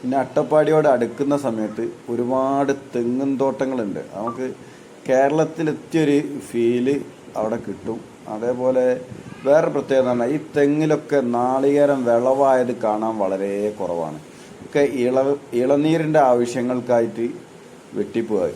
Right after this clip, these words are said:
ഈ അട്ടപ്പാടി എത്തുന്നേരം ആനക്കട്ടി എന്ന് പറഞ്ഞ സ്ഥലത്തൊക്കെ ഒരുപാട് തെങ്ങിൻ തോപ്പുകളുണ്ട്. അവിടെയൊക്കെ ഇളനീര് പരുവത്തിൽ അവർ വെട്ടിയിട്ട് ലോറി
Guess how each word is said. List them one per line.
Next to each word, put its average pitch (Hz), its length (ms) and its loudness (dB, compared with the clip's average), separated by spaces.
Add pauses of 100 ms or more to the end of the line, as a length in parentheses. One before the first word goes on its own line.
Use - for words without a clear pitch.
(120)
ഈ 113 40 -2 (200)
അട്ടപ്പാടി 131 440 0
എത്തുന്നേരം 127 420 -2 (240)
ആനക്കട്ടി 127 480 -2
എന്ന് 135 160 0
പറഞ്ഞ 120 240 -2
സ്ഥലത്തൊക്കെ 113 440 -4 (540)
ഒരുപാട് 123 420 2 (680)
തെങ്ങിൻ 135 380 2
തോപ്പുകളുണ്ട്. 131 600 0 (220)
അവിടെയൊക്കെ 127 440 -4 (460)
ഇളനീര് 165 580 0
പരുവത്തിൽ 131 420 0 (240)
അവർ 113 140 0 (840)
വെട്ടിയിട്ട് 123 540 -4 (1040)
ലോറി 120 240 2